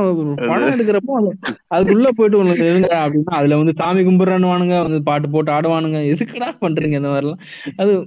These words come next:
Speaker 1: ஒரு ஜான்ரா, அதையும் ஒண்ணு ஒழுங்கா எடுக்க தெரியாது. அதுலயும் வந்து கடவுள், மயிறு, மட்டை அப்படின்னு வேண்டியது, வந்து மதம், மசுறு, மட்டைன்னு சொல்லிட்டு சாணியை குழப்பி அந்த, அந்த ப-, அது, அதையும் அந்த ஜான்ரையும் கெடுத்து, அந்த இப்போ அந்த பேய் படம்னாலே வந்து இப்போ ப்ரொடியூசரே வேணாம் ஓடுறான்னு அடிச்சு விரட்டிடுவான் போல இருக்கு.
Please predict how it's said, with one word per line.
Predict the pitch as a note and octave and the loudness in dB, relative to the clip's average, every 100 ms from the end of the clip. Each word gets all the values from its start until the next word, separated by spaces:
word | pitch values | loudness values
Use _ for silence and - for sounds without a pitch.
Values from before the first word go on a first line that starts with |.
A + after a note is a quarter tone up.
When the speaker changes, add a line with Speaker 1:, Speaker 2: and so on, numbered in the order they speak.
| - | -8
Speaker 1:
ஒரு | F#3 D#3+ | -2 0
ஜான்ரா, | D3 D#3+ F#3 G3+ | 0 0 0 0
அதையும் | E3 F3 A#3 A#3+ | 0 0 0 2
ஒண்ணு | G#3 | 2
ஒழுங்கா | F#3+ F#3+ F#3 | 2 2 2
எடுக்க | E3+ E3+ | 2 0
தெரியாது. | D#3+ D3+ D3 C#3+ | 2 2 2 2
அதுலயும் | D3 F3 F3+ | 2 2 2
வந்து | E3 D#3+ | 0 -2
கடவுள், | D3+ D#3 D#3 C#3+ | 0 2 2 2
மயிறு, | C#3+ C#3+ D3 C#3+ | 2 0 0 0
மட்டை | C#3 C3+ C#3 | -2 -2 -2
அப்படின்னு | C3+ C3+ C3+ | 0 -2 -4
வேண்டியது, | C3 C3 B2+ B2+ B2 | -4 -6 -6 -4 -4
வந்து | B2+ C3 B2+ A#2+ | -4 -2 -2 -4
மதம், | B2 C3 C#3 C3+ | -4 -4 -4 -2
மசுறு, | C3 C3 C#3+ | -4 -4 -4
மட்டைன்னு | C3 B2+ C3+ | -4 -4 -4
சொல்லிட்டு | B2+ C3+ | -6 -6
சாணியை | D3 D3 D3+ D3 | -6 -2 0 0
குழப்பி | C3+ C3+ D3 E3+ - _ _ | -2 -2 -2 -4 -6 _ _
அந்த, | - C3 C3 | -8 -2 0
அந்த | B2+ | 0
ப-, | B2 C3+ | -2 -2
அது, | C#3 D3 | 0 0
அதையும் | B2+ D3 F3 D3+ | 0 0 0 0
அந்த | C#3+ C#3 | -2 -2
ஜான்ரையும் | D3 D#3 E3 | -2 0 -2
கெடுத்து, | D3 D#3 D3+ E3 | -2 -4 -2 -2
அந்த | F3 D3 C3 B2+ | 0 0 0 0
இப்போ | A#2+ B2+ | -2 -4
அந்த | C3 B2+ | -4 -4
பேய் | D#3+ F#3+ G3 | 0 0 2
படம்னாலே | F#3 F3+ F3+ G#3 | 0 0 2 0
வந்து | F#3 F3+ | 2 0
இப்போ | E3+ D#3+ C#3 | 0 -2 -2
ப்ரொடியூசரே | C#3 E3 G3 G3 G3+ | -2 0 2 0 0
வேணாம் | F3 E3+ F3 D#3 | 0 0 0 0
ஓடுறான்னு | E3 E3+ D3+ | 0 0 0
அடிச்சு | D3+ D3+ | 0 0
விரட்டிடுவான் | C#3+ C#3 C3+ | 0 0 -2
போல | C3 B2+ | -2 -2
இருக்கு. | B2 - | -4 -12